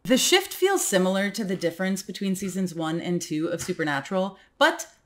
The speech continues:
without the vision of where the show was ultimately going at the end of that planned story arc. It was also missing the confidence in storytelling that would be needed to tell the story that needs to be told here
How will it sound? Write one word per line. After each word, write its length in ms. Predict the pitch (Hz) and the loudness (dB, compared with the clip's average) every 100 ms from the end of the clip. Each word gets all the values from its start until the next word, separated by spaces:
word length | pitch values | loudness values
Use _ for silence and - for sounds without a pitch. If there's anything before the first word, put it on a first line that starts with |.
| _ - | _ 0
without 560 | 247 247 202 214 - - | 2 4 4 2 0 -10
the 300 | 175 196 190 | -8 -4 -4
vision 540 | 147 185 180 208 202 | 0 0 0 0 0
of 200 | 214 180 | 0 -2
where 180 | 170 175 | 2 2
the 100 | 170 | 2
show 260 | 170 180 165 | 0 0 0
was 200 | 160 156 | -2 -6
ultimately 560 | 160 165 170 165 160 160 | -8 -6 -4 -4 -2 -4
going 440 | 143 160 151 147 | -2 -4 -4 -4
at 140 | 143 - | -6 -6
the 160 | 147 | -8
end 280 | 151 151 151 | -6 -6 -6
of 340 | 139 151 135 135 | -6 -8 -8 -4
that 340 | 139 139 - | -4 -4 -10
planned 420 | - 143 135 135 | -8 -6 -6 -8
story 460 | - 143 135 135 - | -8 -10 -8 -10 -10
arc. 420 | - - - _ - | -10 -10 -12 _ -2
It 60 | 226 | 2
was 120 | 247 | 6
also 340 | 349 381 359 | 6 6 4
missing 600 | 277 233 240 247 269 240 | 6 6 6 4 2 2
the 80 | 185 | 0
confidence 840 | - - 180 - 185 190 202 - - | -4 -2 -2 -2 -2 -2 -2 -6 -4
in 240 | 185 185 | 0 0
storytelling 960 | 175 - 143 165 170 196 196 214 233 240 _ _ _ - | -2 -4 -4 -4 -2 -4 -2 -2 -4 -4 _ _ _ -12
that 280 | 175 196 175 | -2 -2 0
would 220 | 185 151 | -2 0
be 180 | 190 170 | -2 0
needed 680 | 165 165 180 233 240 247 - _ _ - | 0 0 2 0 0 -4 -10 _ _ -12
to 920 | - 240 214 202 190 185 170 170 - | -4 0 0 2 2 2 2 2 0
tell 340 | - - 220 208 | -2 2 2 2
the 100 | 202 | -2
story 360 | 202 202 190 | -4 -2 -2
that 120 | 180 160 | 0 0
needs 280 | 175 - | 0 0
to 80 | - | -4
be 140 | 156 151 | -8 -6
told 420 | - 196 190 185 | -4 -4 -4 -6
here 420 | - 240 254 254 | -6 -4 -2 -4